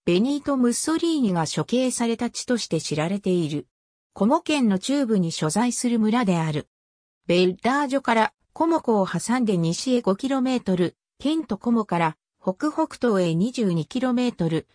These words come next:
ミラノから北へ五十八キロメートルの距離にある。南北に長く、Yの字を逆さまにした形のコモ湖のほぼ中央部、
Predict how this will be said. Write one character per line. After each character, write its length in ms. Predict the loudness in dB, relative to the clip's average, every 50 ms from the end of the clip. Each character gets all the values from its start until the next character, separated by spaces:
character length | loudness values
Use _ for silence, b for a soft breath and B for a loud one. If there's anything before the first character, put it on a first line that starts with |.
| _ _ -4
ミ 100 | -2 0
ラ 160 | 2 2 2
ノ 100 | 0 0
か 140 | 0 0 0
ら 100 | 0 -2
北 320 | -4 -8 -6 -2 0 0
へ 100 | 0 0
五 160 | 2 0 0
十 200 | 0 0 0 -2
八 300 | -2 -2 -4 -6 -6 -10
キ 160 | -8 -4 -4 -2
ロ 100 | -2 -2
メ 160 | -2 -2 -4
ー 40 | -2
ト 120 | -2 0
ル 120 | 0 2 0
の 120 | 0 -2
距 140 | -2 -2 0
離 120 | 0 2 2
に 160 | 2 0 0
あ 100 | -2 -2
る。 200 | -4 -4 -6 -8 _ _ _ _ _ _ _ _ _ _ _ _ _ _ _ _ _ _ _ _ _ _
南 380 | 0 2 2 2 2 2 0 0
北 100 | 2 2
に 100 | 2 2
長 280 | 2 2 2 0 0 0
く、 220 | -2 -4 -4 -4 -6 _ _ _ _
Y 240 | 0 0 0 0 0
の 140 | -2 -2
字 120 | -2 -2 -2
を 80 | -2
逆 280 | -2 -4 -4 -4 -4 -4
さ 160 | -4 -2 -2
ま 100 | -2 0
に 140 | -2 -2 -4
し 80 | -4 -4
た 120 | -6 -4
形 440 | -4 -4 -4 -4 -4 -4 -4 -4 -4
の 140 | -4 -2 -2
コ 120 | -2 0
モ 140 | 0 0 0
湖 140 | 2 2 2
の 100 | 0 2
ほ 160 | 0 0 2
ぼ 120 | 2 0 0
中 280 | 0 0 0 2 2
央 160 | 2 2 0
部、 240 | 0 -2 -2 -4 -4